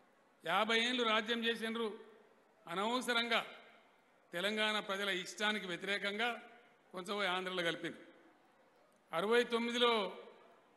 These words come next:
మళ్ళీ ఉద్యమం చేస్తే నాలుగు వందల మందిని కాల్చి చంపేసింది. ఆ తర్వాత రెండు వేల ఒకటిలో మళ్ళా మనం ఉద్యమం పెడితే రెండు వేల నాలుగులో వచ్చినారు. "తప్పక మేము తెలంగాణ ఇస్తాం,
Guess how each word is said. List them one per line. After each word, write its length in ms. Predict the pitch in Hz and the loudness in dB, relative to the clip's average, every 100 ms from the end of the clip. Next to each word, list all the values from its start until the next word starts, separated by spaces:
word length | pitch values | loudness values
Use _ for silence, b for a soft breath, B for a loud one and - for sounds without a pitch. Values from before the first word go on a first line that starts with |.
| _ _ _ - | _ _ _ -6
మళ్ళీ 200 | 180 214 | -2 0
ఉద్యమం 400 | 196 180 220 226 | 0 0 2 2
చేస్తే 540 | 214 220 220 233 240 - - - - - _ _ _ _ _ _ _ - | 2 0 2 2 2 0 -14 -20 -20 -20 _ _ _ _ _ _ _ -4
నాలుగు 320 | 165 208 226 | 4 4 4
వందల 220 | 220 214 | 2 2
మందిని 300 | 196 196 208 | 2 2 0
కాల్చి 380 | 196 180 185 180 | 2 2 2 0
చంపేసింది. 400 | 160 170 143 113 - - - - - - - - - - - - | -2 -4 -6 -10 -14 -20 -20 -20 -20 -20 -20 -20 -20 -20 -20 -2
ఆ 180 | 165 196 | 6 6
తర్వాత 380 | 208 214 233 226 | 6 6 6 4
రెండు 280 | 196 202 226 | 4 6 8
వేల 220 | 233 233 | 8 8
ఒకటిలో 680 | 208 196 226 247 214 - - - - - - - - - - - | 4 4 4 6 6 4 -6 -14 -18 -20 -20 -20 -20 -20 -14 0
మళ్ళా 220 | 160 220 | 6 6
మనం 320 | 202 208 226 | 8 8 8
ఉద్యమం 340 | 208 226 240 226 | 6 4 6 6
పెడితే 560 | 214 214 196 135 - - - - - - - - - - _ 175 | 6 6 6 4 -4 -14 -20 -20 -20 -20 -20 -20 -20 -20 _ 2
రెండు 180 | 208 | 6
వేల 200 | 226 220 | 8 8
నాలుగులో 500 | 202 190 208 220 220 | 6 8 8 6 6
వచ్చినారు. 420 | 190 190 196 180 - - - - - - - - - - | 4 4 4 4 2 -10 -18 -20 -20 -20 -20 -20 -8 0
"తప్పక 260 | 170 214 214 | 4 4 6
మేము 220 | 208 202 | 4 4
తెలంగాణ 400 | 185 190 202 202 | 4 6 6 6
ఇస్తాం, 680 | 185 165 202 247 233 - | 4 4 2 2 0 -6